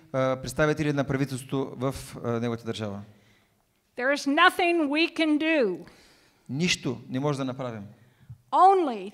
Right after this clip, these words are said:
Speaker 2: through the power of the Holy Spirit.
Speaker 1: Но можем само чрез силата на Святия Дух.
Speaker 2: Can we open the doors to win souls to God's kingdom?
Speaker 1: Ще отворим ли вратите си да спечелим души за Божието царство?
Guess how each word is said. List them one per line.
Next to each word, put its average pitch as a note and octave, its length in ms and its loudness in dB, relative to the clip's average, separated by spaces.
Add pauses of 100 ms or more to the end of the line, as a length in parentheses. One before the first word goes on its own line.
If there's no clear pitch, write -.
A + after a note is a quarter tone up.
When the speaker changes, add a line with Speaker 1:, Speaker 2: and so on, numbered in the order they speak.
Speaker 2:
through D4+ 240 -4
the C#4+ 220 0
power C4+ 580 4 (260)
of A#3+ 140 -6
the A#3+ 180 -2
Holy C#4+ 360 2
Spirit. C#4 600 -6 (420)
Speaker 1:
Но B2 120 -4
можем D3 380 0
само D#3 420 2 (440)
чрез B2 200 -8
силата D3+ 360 0
на B2+ 80 -4
Святия A#2 280 -6
Дух. G2+ 280 -12 (220)
Speaker 2:
Can D4 260 -8
we D#4 140 -4 (200)
open F4 280 -2
the E4 140 0 (120)
doors D4 600 6
to B3 60 -10 (140)
win C#4+ 220 0
souls C#4+ 680 2
to A#3+ 60 -4
God's B3 400 0
kingdom? C#4 580 -2 (120)
Speaker 1:
Ще - 180 2
отворим E3+ 420 8
ли G#3+ 80 6
вратите F3 360 0
си G3 340 -4 (260)
да C#3 120 -10
спечелим E3+ 500 -2
души F3 480 -4 (340)
за C#3 380 0
Божието C#3 340 -2
царство? A#2+ 460 -2